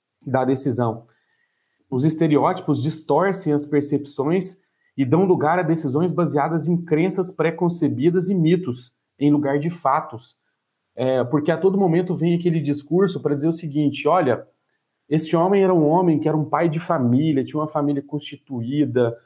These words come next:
era um bom marido, um bom pai, e vem essa mulher que é uma, era uma prostituta, uma mulher que era, é, garota de programa, que tinha isso, que tinha aquilo." E vejam, isso,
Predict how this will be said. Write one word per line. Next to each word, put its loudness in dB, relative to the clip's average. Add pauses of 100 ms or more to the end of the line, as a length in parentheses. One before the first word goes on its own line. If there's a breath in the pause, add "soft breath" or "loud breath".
(240 soft breath)
era 2
um 2
bom 0
marido, 0
um -2
bom -2
pai, 0 (360 soft breath)
e -8
vem 2
essa -2
mulher 0
que 0
é 4
uma, 0
era 0
uma 0
prostituta, -2
uma 2
mulher 2
que -2
era, 4 (500 loud breath)
é, 4
garota 2
de -8
programa, 2
que -16
tinha 2
isso, 0
que -12
tinha -2
aquilo." 2 (920)
E 0
vejam, 2
isso, 4